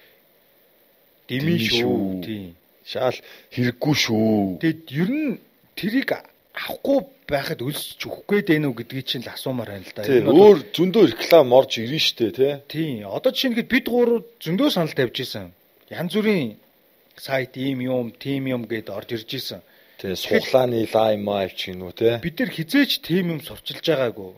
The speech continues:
Speaker 1: Нүүр бардам хэлнэ. Нэг хаанч. Тийм
Speaker 2: Тийм.
Speaker 1: болохоор манайхаа энийг битий сурчлаарай.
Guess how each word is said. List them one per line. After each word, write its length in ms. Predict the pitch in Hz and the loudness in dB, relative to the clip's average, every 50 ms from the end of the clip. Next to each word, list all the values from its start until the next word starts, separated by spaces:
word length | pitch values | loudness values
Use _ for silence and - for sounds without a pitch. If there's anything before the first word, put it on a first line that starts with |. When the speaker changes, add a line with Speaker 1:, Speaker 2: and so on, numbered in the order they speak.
| - - 120 | -20 -16 -8
Speaker 1:
Нүүр 320 | 123 135 175 233 254 - | -2 0 2 2 2 2
бардам 400 | - 127 123 123 - - 131 113 | 0 -2 -2 -2 -4 -6 -8 -8
хэлнэ. 400 | 101 101 104 - - - 98 85 - _ _ _ _ _ _ _ _ _ - | -10 -12 -14 -14 -14 -14 -16 -16 -16 _ _ _ _ _ _ _ _ _ -14
Нэг 160 | 107 101 - | -14 -14 -14
хаанч. 480 | - - - 139 143 131 - - - _ _ _ _ _ _ _ _ _ - - | -10 -6 -4 -4 -4 -4 -6 -8 -12 _ _ _ _ _ _ _ _ _ -6 -4
Тийм 80 | 185 | -4
Speaker 2:
Тийм. 80 | 185 180 | -2 -2
Speaker 1:
болохоор 320 | 160 160 160 160 - - - - - _ _ _ _ _ _ _ - | -2 0 0 0 0 -2 -6 -20 -20 _ _ _ _ _ _ _ -10
манайхаа 400 | 120 131 147 147 139 147 139 131 | -8 -8 -6 -6 -6 -4 -4 -2
энийг 240 | 139 160 180 147 120 | -2 -2 -4 -4 -6
битий 320 | - - 117 - - 175 175 - | -10 -14 -10 -6 -2 -2 -2 -2
сурчлаарай. 1120 | - 110 - - - - - - 127 120 117 113 113 113 113 110 107 104 104 101 98 - | -4 -10 -10 -8 -6 -6 -4 -2 -2 -2 -2 -2 -2 -2 -2 -2 -2 -4 -4 -8 -12 -14